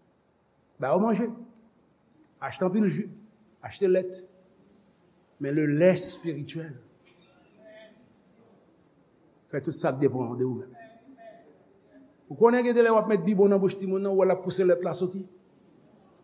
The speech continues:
Mwen garanti ou l bwè kèk kanmenm. Li bon gòje kanmenm. Don't stop.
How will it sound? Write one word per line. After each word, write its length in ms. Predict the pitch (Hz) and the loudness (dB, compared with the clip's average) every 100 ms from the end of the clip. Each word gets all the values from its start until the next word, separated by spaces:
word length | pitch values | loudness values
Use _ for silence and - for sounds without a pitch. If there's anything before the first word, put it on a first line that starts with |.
| - | -4
Mwen 160 | 175 165 | -2 4
garanti 440 | 196 196 202 202 | 6 8 6 2
ou 80 | 220 | 2
l 80 | 202 | 6
bwè 160 | 175 165 | 6 6
kèk 140 | 151 - | 2 0
kanmenm. 280 | 143 104 - - - - - - - - - 220 | -2 -4 -12 -20 -20 -20 -20 -20 -20 -18 -4 4
Li 80 | |
bon 160 | 240 240 | 8 10
gòje 220 | 220 190 | 10 10
kanmenm. 280 | 185 180 190 - - - - - - - - - - - - - - _ _ _ _ _ _ _ _ - 277 - - _ _ _ _ _ _ _ _ _ _ _ - | 10 8 6 -2 -12 -16 -16 -16 -18 -18 -18 -18 -18 -20 -20 -20 -20 _ _ _ _ _ _ _ _ -20 -20 -20 -20 _ _ _ _ _ _ _ _ _ _ _ -2
Don't 160 | 160 - | 0 0
stop. 320 | - 143 - | -4 -6 -12